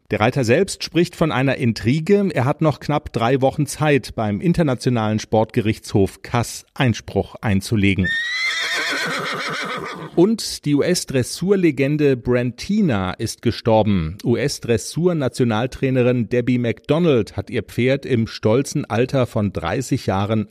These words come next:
einschläfern müssen, weil die Stute nicht mehr stehen konnte. Das berichtet die Fachzeitschrift Sankt Georg und beruft sich dabei auf die U-S-Webseite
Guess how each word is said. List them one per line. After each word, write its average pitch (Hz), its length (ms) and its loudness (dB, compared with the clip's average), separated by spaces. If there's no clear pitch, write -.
einschläfern 135 720 0
müssen, 139 400 2
weil 135 260 2
die 160 140 -4
Stute 170 420 2
nicht 143 260 -2
mehr 147 120 0
stehen 165 400 4
konnte. 98 560 0
Das 101 160 0
berichtet 127 380 -2
die 113 80 0
Fachzeitschrift - 840 -2
Sankt 107 300 -4
Georg 151 420 2
und 110 120 -4
beruft 113 340 0
sich 123 180 -2
dabei 110 400 2
auf 104 200 -2
die 120 180 -2
U-S-Webseite 113 1300 0